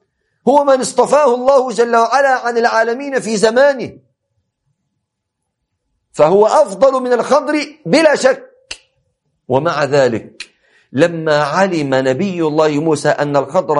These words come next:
أعلم منه قال له ربه: "بلى إن عبدي بمجمع البحر-، البحرين أعلم منك". عمل إيه سيدنا موسى؟ "لا أبرح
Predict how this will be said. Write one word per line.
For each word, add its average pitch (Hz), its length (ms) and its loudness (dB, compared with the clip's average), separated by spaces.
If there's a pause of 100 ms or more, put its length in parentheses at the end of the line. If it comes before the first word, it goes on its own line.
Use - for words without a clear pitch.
(160)
أعلم 170 640 -2
منه 170 560 -2 (1040)
قال 151 320 0
له 151 220 0
ربه: 185 400 0 (300)
"بلى 185 380 2
إن 151 180 -4
عبدي 151 520 -2
بمجمع 156 480 0
البحر-، 147 480 0
البحرين 214 840 -4 (380)
أعلم 226 720 2
منك". 226 520 -4 (760)
عمل 214 240 0
إيه 208 120 0
سيدنا 190 300 0
موسى؟ 170 380 -4 (220)
"لا 269 640 2
أبرح 240 520 0